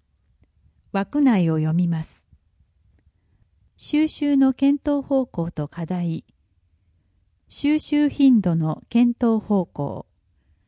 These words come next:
生ゴミ週二回。燃やすゴミ週一回。課題。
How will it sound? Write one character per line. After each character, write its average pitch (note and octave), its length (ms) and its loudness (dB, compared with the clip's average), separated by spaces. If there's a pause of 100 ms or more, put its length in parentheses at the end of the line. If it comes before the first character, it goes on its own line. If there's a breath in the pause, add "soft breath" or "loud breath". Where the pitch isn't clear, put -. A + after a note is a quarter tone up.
(480)
生 A3+ 340 2
ゴ A#3 180 4
ミ G#3+ 260 2 (320)
週 C4+ 380 0
二 D#3+ 200 -4
回。 F#3+ 400 -6 (920)
燃 G#3 220 4
や B3+ 120 2
す - 180 -2
ゴ G#3+ 200 2
ミ F#3+ 240 2 (320)
週 C#4 360 0
一 - 200 -4 (160)
回。 F3+ 260 -6 (1300)
課 F#3+ 180 -2
題。 A3 400 0